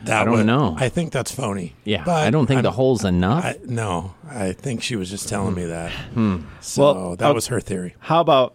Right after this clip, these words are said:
Speaker 3: here's some candy where it's not discontinued because of choking hazard.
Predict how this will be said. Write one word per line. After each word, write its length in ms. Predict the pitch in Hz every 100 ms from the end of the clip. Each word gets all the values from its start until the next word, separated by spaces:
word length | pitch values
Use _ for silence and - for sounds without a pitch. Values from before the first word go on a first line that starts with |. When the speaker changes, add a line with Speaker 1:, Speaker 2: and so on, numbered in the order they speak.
| _
Speaker 3:
here's 220 | - 151 135
some 120 | 127
candy 420 | - 117 110 107
where 280 | 101 101 98
it's 300 | - 110 -
not 300 | 107 101 104 _ _ _ -
discontinued 500 | 104 - 101 98 95
because 220 | 95 95
of 100 | 87
choking 300 | 98 92 92
hazard. 400 | 92 85 95